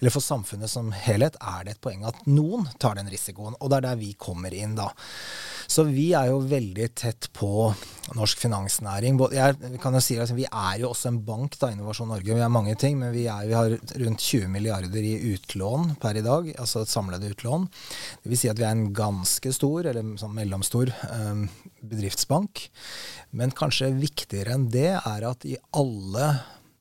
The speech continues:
eller nesten alle prosjektene vi er inne, så er det også en bank, eller finansieringsinstitusjon, eller investor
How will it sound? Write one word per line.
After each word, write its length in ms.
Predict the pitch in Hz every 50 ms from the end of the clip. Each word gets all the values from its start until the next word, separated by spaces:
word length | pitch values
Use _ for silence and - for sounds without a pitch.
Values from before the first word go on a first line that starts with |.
| _ - -
eller 180 | 113 107 113 120
nesten 400 | 127 127 117 - - - - 135
alle 240 | - - - 104 95
prosjektene 560 | - - 113 - - 101 - - - 110 104
vi 140 | 101 101 98
er 80 | 104 110 113 104
inne, 240 | 101 107 131 175 170
så 140 | - - 104
er 60 | 104 117
det 80 | - _ _ -
også 380 | 117 - - - - - 107 104
en 100 | 104 101
bank, 420 | 90 92 98 - - - - - - - - -
eller 160 | - 101 98 95
finansieringsinstitusjon, 1200 | - - 104 101 - - 101 87 90 98 - - 101 - - 98 - - 110 107 104 101 104 101 - - - - -
eller 220 | 120 117 135 139
investor 480 | 147 139 117 95 - - - - 110